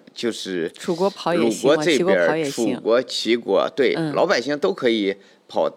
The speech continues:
Speaker 1: 当时呢，没有像我们今天非常严格的这个边境线，大家伙到了郊外以后，基本上就是从这个国家到那个国家，是不小心就进了人家国家了。
Speaker 2: 有的时候
Speaker 1: 所以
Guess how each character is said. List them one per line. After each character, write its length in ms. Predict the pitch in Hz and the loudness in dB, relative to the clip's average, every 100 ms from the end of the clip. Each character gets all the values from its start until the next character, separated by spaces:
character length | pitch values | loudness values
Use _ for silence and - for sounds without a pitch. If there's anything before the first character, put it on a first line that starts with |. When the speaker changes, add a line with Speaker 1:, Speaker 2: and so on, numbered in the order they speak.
| _ _ _ | _ _ _
Speaker 1:
当 200 | 170 220 | -2 -2
时 200 | 214 208 | -2 -2
呢， 140 | 214 180 | -2 0
没 220 | 180 226 | 2 2
有 320 | 156 120 117 - - - _ | 4 2 0 -8 -20 -20 _
像 300 | - 196 165 | 0 2 2
我 100 | 95 | 0
们 180 | 80 135 | 0 -2
今 220 | 147 156 | -2 -2
天 260 | 139 151 147 | -2 -2 -2
非 240 | - 170 | 0 0
常 300 | 165 120 113 | 0 -2 0
严 320 | 107 80 135 | 0 0 0
格 220 | 135 110 | 0 0
的 120 | 104 101 | 2 0
这 160 | 110 | -2
个 140 | 98 98 | -2 -2
边 260 | 143 143 | 0 0
境 220 | 143 135 | 0 -4
线， 260 | 98 - - - _ _ _ _ _ _ _ - | -2 -2 -2 -6 _ _ _ _ _ _ _ -4
大 140 | 180 | 0
家 160 | 185 196 | 2 0
伙 240 | - 120 | 0 0
到 180 | 117 180 | 2 2
了 140 | 143 | 2
郊 220 | - 156 | 2 4
外 200 | 170 175 | 4 4
以 160 | 123 92 | 2 -2
后， 220 | 98 113 | -4 -4
基 200 | 113 170 | -2 -2
本 240 | 165 110 90 | 0 -2 -4
上 300 | 98 80 - _ _ | -6 -6 -10 _ _
就 140 | - | -8
是 100 | 110 | -6
从 260 | 107 - 139 | -6 -6 -4
这 160 | 147 170 | -2 0
个 120 | 107 | 0
国 180 | - 107 | 0 0
家 160 | 120 | 0
到 200 | 123 139 | 0 0
那 140 | 131 127 | 2 0
个 120 | 104 | -2
国 160 | 92 | -2
家， 120 | 101 120 | -2 -2
是 160 | 151 | -4
不 160 | 156 247 | -2 0
小 220 | - 104 | 0 -2
心 180 | - 127 | -4 -4
就 140 | 135 | -4
进 180 | 127 180 | -2 -2
了 140 | 131 | 0
人 140 | 76 80 | -2 -2
家 100 | 98 | -2
国 180 | - 76 | -2 -4
家 200 | 80 50 | -2 -4
了。 120 | - _ _ _ _ _ _ _ _ _ _ - | -6 _ _ _ _ _ _ _ _ _ _ -12
Speaker 2:
有 100 | 185 | -8
的 60 | |
时 100 | 175 | 0
候 80 | 214 | 2
Speaker 1:
所 0 | |
以 240 | 247 - | 4 2